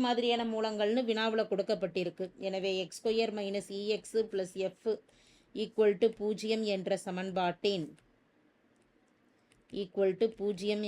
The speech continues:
என்ற சமன்பாட்டின் இரு மூலங்கள் முறையே ஆல்பா கமா ஆல்பா என்க. ஏயின் மதிப்பு எக்ஸ் ஸ்கொயரின் கீழ்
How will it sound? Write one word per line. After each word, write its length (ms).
என்ற 280
சமன்பாட்டின் 760
இரு 340
மூலங்கள் 600
முறையே 520
ஆல்பா 380
கமா 240
ஆல்பா 340
என்க. 200
ஏயின் 300
மதிப்பு 300
எக்ஸ் 140
ஸ்கொயரின் 400
கீழ் 160